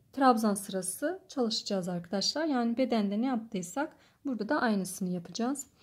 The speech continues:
Şimdi öncelikle şöyle kol altından takıyorum ipimi.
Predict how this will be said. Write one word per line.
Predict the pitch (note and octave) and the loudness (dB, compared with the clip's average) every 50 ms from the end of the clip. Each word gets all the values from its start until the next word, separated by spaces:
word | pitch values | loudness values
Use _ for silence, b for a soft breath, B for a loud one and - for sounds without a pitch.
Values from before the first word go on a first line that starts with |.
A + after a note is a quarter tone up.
| B B B B B - | B B B B B -2
Şimdi | - - - - D4+ C#4+ A#3+ G3 | 0 0 2 2 2 2 2 2
öncelikle | F#3+ F#3+ G3 G#3 A3+ A#3 B3+ A#3+ A3 A3 A3 - - | 4 4 4 2 2 2 2 2 2 0 0 -2 -2
şöyle | - - - A#3 G#3+ F#3 F#3 G3 G#3 G#3 | -2 -2 0 0 0 0 0 -2 -4 -4
kol | - - C4+ C4 | -4 -6 -4 -2
altından | G#3+ G3+ F#3 F3 - - G#3+ G#3 F#3 G3 G3 G3 A3+ B3+ - | -2 -2 -2 -4 -4 -4 -2 -2 0 0 0 0 0 -2 -4
takıyorum | - - A3 - - G3+ F#3+ F3 E3+ F#3 G3+ A#3+ A#3 - - _ _ _ _ _ _ _ _ _ _ _ _ _ _ _ _ _ _ _ _ _ _ _ _ _ _ _ _ _ _ _ _ _ _ _ _ _ _ _ _ _ _ _ _ _ _ _ _ _ _ _ _ _ _ _ _ _ _ _ _ _ _ _ _ _ _ _ _ _ _ _ _ _ _ _ _ _ _ _ _ _ _ _ _ _ _ _ _ _ _ _ _ _ _ _ - - | -8 -12 -10 -6 -4 -4 -2 -2 -2 -2 -2 -2 -4 -8 -14 _ _ _ _ _ _ _ _ _ _ _ _ _ _ _ _ _ _ _ _ _ _ _ _ _ _ _ _ _ _ _ _ _ _ _ _ _ _ _ _ _ _ _ _ _ _ _ _ _ _ _ _ _ _ _ _ _ _ _ _ _ _ _ _ _ _ _ _ _ _ _ _ _ _ _ _ _ _ _ _ _ _ _ _ _ _ _ _ _ _ _ _ _ _ _ -10 -8
ipimi. | B3 A#3 - - G3+ F3+ E3+ | -8 -6 -4 -2 -2 0 0